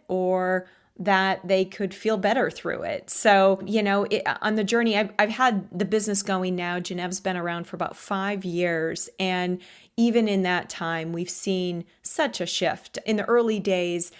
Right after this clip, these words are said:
the moment I said the word menopause, if I was pitching the business to an investor, their face would turn red, and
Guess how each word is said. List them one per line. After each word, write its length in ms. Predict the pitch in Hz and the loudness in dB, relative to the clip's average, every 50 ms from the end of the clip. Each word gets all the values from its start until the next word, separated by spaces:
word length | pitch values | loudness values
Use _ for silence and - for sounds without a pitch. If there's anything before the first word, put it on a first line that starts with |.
| - - - - - | -20 -20 -20 -20 -10
the 140 | - 185 202 | -4 0 2
moment 320 | 196 202 208 214 226 214 | 2 2 2 2 0 0
I 80 | 185 175 | 0 -2
said 340 | - - - - 190 202 190 | -2 -2 0 0 0 0 0
the 80 | 202 | 0
word 220 | 180 185 180 180 175 | 0 0 0 -2 -2
menopause, 540 | 180 175 185 190 190 - - 165 165 165 180 | -4 -4 -4 -4 -6 -6 -6 -4 -4 -4 -4
if 120 | 180 - | -2 -2
I 60 | 208 | -2
was 160 | 214 220 220 | -2 -2 -2
pitching 460 | 220 - - 220 202 - - 226 208 190 | -6 -6 -6 -6 -6 -4 -4 -2 -2 0
the 60 | 175 | 0
business 320 | 180 180 185 220 196 196 - | -2 -2 -2 -2 -2 -4 -4
to 120 | - 185 | -4 -4
an 60 | 180 | -6
investor, 720 | 165 165 156 160 170 196 208 - - - 170 170 165 160 - - - - - _ - | -6 -6 -4 -2 -2 -2 0 -2 -2 -2 0 0 0 -2 -4 -8 -16 -20 -20 _ -12
their 100 | - 170 | -10 -10
face 540 | - - - - - 254 233 233 226 - - | -10 -10 -10 -8 -4 -4 -2 -2 -2 -2 -2
would 160 | 190 185 190 | -2 -4 -4
turn 340 | - - 190 180 180 175 160 | -4 -6 -4 -4 -4 -4 -4
red, 480 | 175 185 190 180 170 170 165 160 - - - | -2 0 2 2 2 2 0 -2 -4 -4 -2
and 260 | 190 185 185 175 | -2 -2 -2 -2